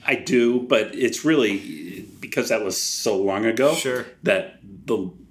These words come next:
Speaker 1: rules with
Speaker 2: Yeah.
Speaker 1: respect to estate planning change
Speaker 2: But there's
Speaker 1: all the
Speaker 2: probably
Speaker 1: time.
Speaker 2: a general lens that you're able to understand things.
Speaker 1: Correct.
Speaker 2: Okay.
Speaker 1: Correct.
Speaker 2: Interesting. Well,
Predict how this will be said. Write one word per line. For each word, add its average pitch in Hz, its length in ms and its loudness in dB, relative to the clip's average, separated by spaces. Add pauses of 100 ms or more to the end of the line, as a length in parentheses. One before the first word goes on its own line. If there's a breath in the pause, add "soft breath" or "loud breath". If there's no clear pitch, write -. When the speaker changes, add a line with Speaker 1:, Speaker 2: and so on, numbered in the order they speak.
(260)
Speaker 1:
rules 113 840 2
with 98 140 0
Speaker 2:
Yeah. 117 80 -2
Speaker 1:
respect 101 340 -2
to 98 400 -4
estate 98 360 0
planning 98 600 -2
change 87 540 -2
Speaker 2:
But 139 120 -4
there's 147 120 -2
Speaker 1:
all - 60 -4
the - 60 0
Speaker 2:
probably 135 420 2
Speaker 1:
time. - 100 -12
Speaker 2:
a 123 40 -4
general 117 540 0
lens 113 400 0
that 107 120 -4
you're 101 160 -4
able 104 280 -4
to - 240 -8
understand 101 800 -8
things. 87 180 -12
Speaker 1:
Correct. - 460 -2
Speaker 2:
Okay. 101 300 -10 (200)
Speaker 1:
Correct. - 480 -6 (140)
Speaker 2:
Interesting. 110 560 -8
Well, 147 380 0